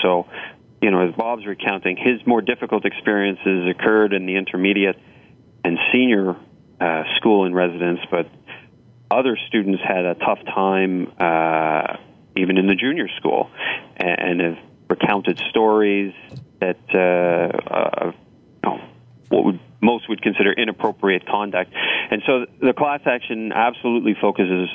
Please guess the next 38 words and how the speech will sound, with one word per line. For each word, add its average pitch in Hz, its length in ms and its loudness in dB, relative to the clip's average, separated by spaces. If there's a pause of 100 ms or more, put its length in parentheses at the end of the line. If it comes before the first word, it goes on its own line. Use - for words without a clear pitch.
on 92 260 0
the 90 100 2
entire 95 500 -2 (160)
school. 95 460 2 (420)
Now, 101 160 2
I 95 160 2
suppose 107 400 2
if 101 140 2 (560)
down 113 200 0
the 107 80 -4
road 107 240 4
it 101 60 4
was 95 160 0
apparent 104 420 0 (200)
there 98 80 4
was 95 120 4 (220)
only 98 260 2
one 101 220 0 (160)
particular 98 640 -2 (460)
problem, 101 500 -2
that 98 160 2
may 95 120 -4
be 90 120 -2
different. 90 300 -2
But 92 180 0 (180)
as 95 120 -2
far 117 200 -2
as 104 80 -8
we 104 140 -2
understand, 95 520 -2
there 90 120 0
was 90 160 0 (560)
concerns 104 480 2
in 92 160 -2
various 104 520 0
areas. 98 540 -2 (960)
And - 100 0
just, 143 140 0